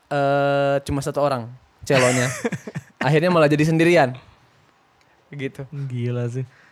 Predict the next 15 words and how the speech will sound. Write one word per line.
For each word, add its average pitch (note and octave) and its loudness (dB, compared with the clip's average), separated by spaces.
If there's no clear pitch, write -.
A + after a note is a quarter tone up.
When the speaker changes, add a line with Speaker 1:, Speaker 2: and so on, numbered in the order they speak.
Speaker 2:
Ya, D3 2
ya D3+ 2
berarti C#3 -4
kan, D3+ 0
berarti C#3 0
kan D3+ -6
ya B2 -2
dimanapun C#3 -2
ada F3 -4
hukum B2 0
alam B2 -4
sebenarnya. A#2 -8
Speaker 1:
Ya, D3+ 2
Speaker 2:
Seberapa C3 4
Speaker 1:
begitulah. B2 0